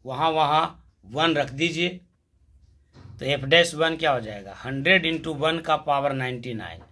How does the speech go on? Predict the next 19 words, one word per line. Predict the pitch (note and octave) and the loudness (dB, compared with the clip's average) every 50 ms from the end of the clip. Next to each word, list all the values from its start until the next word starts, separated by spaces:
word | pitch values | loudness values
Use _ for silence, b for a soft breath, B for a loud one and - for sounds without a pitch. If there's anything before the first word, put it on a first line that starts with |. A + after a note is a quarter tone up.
| b b b b b b b - | b b b b b b b -16
तो | A#2 G#2+ | -10 -2
वन | A#2 C3+ C#3 D3+ | 0 0 0 0
का | D3 - D#3+ D3+ | 2 4 4 4
पावर | - D#3 D3+ D3+ D3+ D#3+ | 4 4 2 2 2 0
कोई | D#3 - D#3 D#3 D3+ | -4 -6 -6 -6 -6
भी | C#3+ D#3 E3 E3 | -6 -6 -6 -4
करेंगे | E3 E3 D#3+ D#3+ D#3+ D#3 D#3 | -2 -2 0 0 0 -2 -2
तो | D#3 - D3+ | -2 -4 -4
वन | C#3 D3 D3+ D3 | -2 -2 -2 0
ही | C#3+ D#3+ E3+ | 0 -2 -2
मिलेगा, | E3+ D#3+ D#3 D3 C#3 C#3 - - b b b b b b b b | -2 -2 -4 -4 -6 -8 -14 -18 b b b b b b b b
वन | G#2+ A#2+ C#3 D#3 D#3 | -4 -2 0 0 0
को | - D#3+ D#3+ | 0 0 2
हंड्रेड | C#3+ D3 D3 D3+ D#3+ - | 2 2 2 2 0 0
से | - D#3 D3 | 0 -2 -2
मल्टीप्लाई | D3 D3 C#3+ C3+ D3 C#3+ C#3 C#3 C#3+ C#3+ C#3+ C#3 | -2 -2 -2 -4 -6 -8 -4 0 2 2 2 2
करेंगे | C#3 C#3 B2+ B2+ A#2+ A#2 A2+ | 0 -2 -4 -4 -4 -6 -6
तो | A2+ A#2 A#2+ A2 | -8 -8 -8 -8
हंड्रेड, | A2 B2+ B2+ B2+ C3+ C#3+ C#3+ - | -6 -6 -6 -6 -6 -8 -8 -12